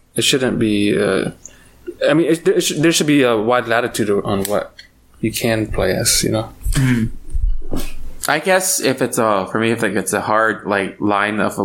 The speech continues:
Speaker 3: how far to go, if it's based on a real person, then no.
Speaker 1: Mm, on a real person?
Speaker 3: Yeah.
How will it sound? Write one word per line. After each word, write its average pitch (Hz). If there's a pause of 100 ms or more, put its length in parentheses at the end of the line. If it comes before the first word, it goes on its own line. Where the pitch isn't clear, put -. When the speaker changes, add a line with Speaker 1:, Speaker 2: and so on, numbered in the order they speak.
(220)
Speaker 3:
how 107
far 107
to 110
go, 110 (400)
if 117
it's 123
based 120
on 110
a 98
real 101
person, 92
then -
no. -
Speaker 1:
Mm, 127
on 120
a 104
real 98
person? 107
Speaker 3:
Yeah. 98